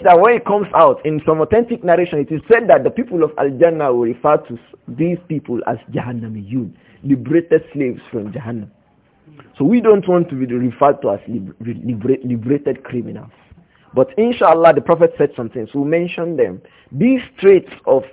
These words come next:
being liberated will also be removed from them. Inshallah, we'll read the narrations. This very hadith. So the Prophet sallallahu alaihi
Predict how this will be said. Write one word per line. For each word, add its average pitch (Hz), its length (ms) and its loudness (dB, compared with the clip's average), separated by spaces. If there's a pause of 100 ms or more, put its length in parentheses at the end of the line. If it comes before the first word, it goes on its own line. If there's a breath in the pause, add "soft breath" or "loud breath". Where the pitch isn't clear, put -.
(400)
being 196 240 -2
liberated 143 680 -2
will 131 180 -2
also 156 280 0
be 143 140 0
removed 143 500 4
from 101 200 -10
them. 95 240 -10 (440)
Inshallah, 156 440 4
we'll 131 100 8
read 123 180 0
the 107 60 -2
narrations. 104 480 0 (140)
This 190 220 4 (180)
very 127 260 4
hadith. 104 360 -8 (920 soft breath)
So 196 60 8
the 170 80 8
Prophet 185 340 6
sallallahu 127 440 6
alaihi 98 320 -2